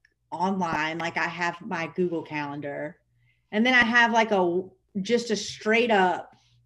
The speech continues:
like, work calendar that it's paper and, like, it's, like,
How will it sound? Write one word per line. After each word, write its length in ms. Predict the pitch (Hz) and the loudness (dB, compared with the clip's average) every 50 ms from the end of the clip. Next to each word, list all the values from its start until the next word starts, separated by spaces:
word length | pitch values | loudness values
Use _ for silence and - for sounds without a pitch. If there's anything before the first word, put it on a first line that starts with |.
| _ _ _ _ _ _ _ - | _ _ _ _ _ _ _ -12
like, 440 | 170 190 190 185 175 170 135 131 151 | -6 -2 0 2 2 0 -2 -6 -10
work 460 | 175 170 156 165 175 214 226 - - | -8 -6 -2 0 2 2 2 0 -2
calendar 880 | - 262 269 262 269 269 277 277 277 277 285 277 277 277 277 269 262 262 | -2 0 2 2 2 2 2 2 2 4 4 4 4 4 2 2 0 0
that 280 | 247 214 202 - - - | 0 0 0 0 -2 -2
it's 240 | 208 190 185 - - _ _ _ | -4 -4 -4 -4 -12 _ _ _
paper 640 | - - 214 220 208 - - 160 151 151 156 - - | -2 2 2 2 2 0 -2 -2 -2 -2 -4 -6 -4
and, 180 | 185 185 185 185 | -2 0 0 2
like, 280 | 180 175 175 - - | 0 0 -2 0 0
it's, 560 | 190 180 165 - - - - - - - - _ _ _ _ _ _ _ _ _ _ _ - | 0 0 0 -4 -10 -16 -20 -20 -20 -20 -20 _ _ _ _ _ _ _ _ _ _ _ -4
like, 240 | 196 202 196 190 | 0 0 0 0